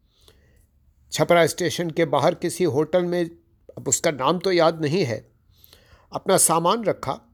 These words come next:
और ये तय हुआ कि चलो अब सुबह सुबह स्टेट बैंक पहुंचते हैं। स्टेट बैंक पहुंच गए साहब,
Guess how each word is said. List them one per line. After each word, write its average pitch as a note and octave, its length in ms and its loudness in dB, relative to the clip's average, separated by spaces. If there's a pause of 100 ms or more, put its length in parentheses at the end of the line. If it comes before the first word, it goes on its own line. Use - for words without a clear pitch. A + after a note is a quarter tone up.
(1120)
और C4+ 400 2 (560)
ये F#3 120 -2
तय B3 220 0
हुआ A#3 300 2
कि A#3 180 -8
चलो A#3+ 320 2
अब F3 360 -4
सुबह A#3 360 2
सुबह F3+ 380 0
स्टेट E3 380 -4
बैंक B2+ 280 -6
पहुंचते - 380 -14
हैं। - 160 -20 (2000)
स्टेट C4 340 4
बैंक G3 300 2
पहुंच D3+ 240 -4
गए F3 180 2
साहब, D3 420 -2